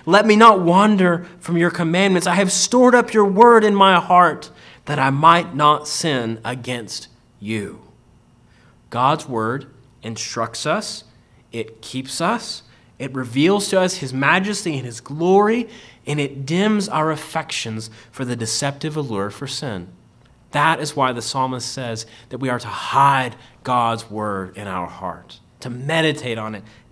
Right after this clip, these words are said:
day and night. That is how a young man may keep his way pure, he says. Moses tells the people to bind themselves to God by laying his word to heart, like fine gold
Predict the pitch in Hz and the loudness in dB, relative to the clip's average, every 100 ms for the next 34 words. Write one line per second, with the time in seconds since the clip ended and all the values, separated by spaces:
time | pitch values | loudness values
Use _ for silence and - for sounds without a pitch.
0 | 127 131 165 175 165 156 131 117 117 110 | -10 -4 0 2 0 -2 -6 -6 -4 -4
1 | 98 95 147 156 165 135 135 123 123 131 | -6 -4 0 0 0 -2 -2 -2 -4 -4
2 | 131 123 117 117 113 139 - 120 107 101 | -4 -4 -4 -6 -6 -6 -6 -8 -10 -12
3 | 101 - _ - 127 120 110 92 - _ | -12 -18 _ -14 -10 -6 -6 -8 -12 _
4 | _ - 90 - 92 80 - - _ _ | _ -18 -14 -12 -12 -14 -20 -20 _ _
5 | _ _ _ _ _ _ _ _ _ _ | _ _ _ _ _ _ _ _ _ _
6 | - 135 165 - 156 151 147 147 117 104 | -4 -2 -2 2 4 4 0 -4 -4 -6
7 | 104 - - - 113 101 127 156 180 180 | -10 -16 -20 -12 -10 -4 -2 0 0 0
8 | - 160 160 160 175 151 123 98 101 127 | -2 -4 -4 -6 -6 0 0 0 -2 -8
9 | - - - 127 127 127 156 156 139 120 | -16 -20 -8 -4 -2 -2 -2 -2 -2 -6
10 | 117 113 117 101 98 120 135 104 92 - | -8 -4 -2 -4 -6 -10 -4 -4 -4 -12
11 | - _ _ _ _ _ _ _ _ _ | -20 _ _ _ _ _ _ _ _ _
12 | 117 110 - - 139 151 156 139 113 95 | -8 -8 -10 -4 -2 -2 -4 -2 -2 -2
13 | 90 90 | -4 -10